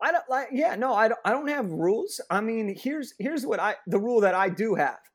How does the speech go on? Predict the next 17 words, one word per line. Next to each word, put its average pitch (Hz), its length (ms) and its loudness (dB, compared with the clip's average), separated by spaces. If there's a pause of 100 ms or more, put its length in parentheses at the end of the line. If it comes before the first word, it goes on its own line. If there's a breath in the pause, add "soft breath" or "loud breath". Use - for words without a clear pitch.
(280)
is 185 120 0
when 226 80 2
I 262 80 4
go, 233 420 6
when 190 140 -4
I 226 100 0
go 220 220 0
on 180 140 -4
dates 196 340 4
is 175 160 -4
like, 170 180 0 (100)
I 214 140 4
wanna 233 240 0
get 196 180 2
to 170 60 -10
know 160 140 0
you. 143 100 -8